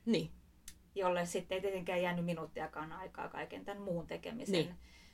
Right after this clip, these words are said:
Speaker 2: takia. Ja siinä ehkä tuli semmoinen ensimmäinen seinääpäin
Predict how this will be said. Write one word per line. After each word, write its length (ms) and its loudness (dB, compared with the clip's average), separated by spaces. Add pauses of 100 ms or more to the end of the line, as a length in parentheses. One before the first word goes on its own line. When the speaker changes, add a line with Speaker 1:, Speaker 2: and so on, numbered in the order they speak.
Speaker 2:
takia. 420 -6
Ja 300 -8
siinä 300 -2
ehkä 200 -4
tuli 220 0
semmoinen 400 -4
ensimmäinen 560 -4
seinääpäin 760 -4